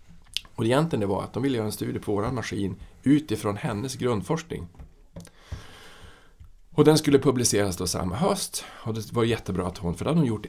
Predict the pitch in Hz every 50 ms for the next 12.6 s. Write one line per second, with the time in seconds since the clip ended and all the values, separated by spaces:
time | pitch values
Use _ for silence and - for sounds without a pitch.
0 | - 123 143 165 175 156 - - - 110 - - - - - 135 127 139 190 170
1 | - - - - 107 98 101 123 117 131 - - - - - - - - - -
2 | - - - - _ - - _ - - - - - - 110 98 - - - -
3 | - - - - - - 107 107 95 95 95 95 92 - - 95 85 82 85 -
4 | 85 82 - - 85 85 85 - - 92 - - - - - - - - 92 90
5 | 87 - - - - - 95 101 - 78 80 82 - - - 90 85 - - -
6 | 85 87 87 - 95 98 - - - - - - - - - - - - 98 101
7 | 98 - - - - - - - - 95 - - 107 95 - - - - - -
8 | - - 55 - - _ - - - - - - - - - - - - - -
9 | - - _ - - - - _ - _ - - - - _ - - - - -
10 | - - - - - - - - - - - - - - - - - - 110 110
11 | - 123 117 113 101 95 92 104 - 107 101 - - - - - 90 90 90 90
12 | 85 - 85 85 80 80 - 95 - - -